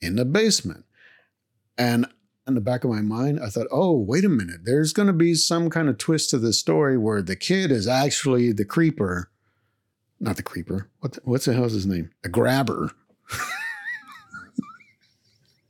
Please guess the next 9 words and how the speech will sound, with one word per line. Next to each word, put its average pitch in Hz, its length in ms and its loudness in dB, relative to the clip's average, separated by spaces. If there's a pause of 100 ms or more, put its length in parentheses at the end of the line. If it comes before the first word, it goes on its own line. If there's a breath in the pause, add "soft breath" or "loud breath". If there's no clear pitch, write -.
(3750 loud breath)
Hey, 117 360 0 (1300 loud breath)
do 101 220 0
better. 95 460 -2 (120)
Uh, 110 220 0
just 101 200 0
get 117 140 4
a 127 60 4
better 135 320 2
name. 85 300 -2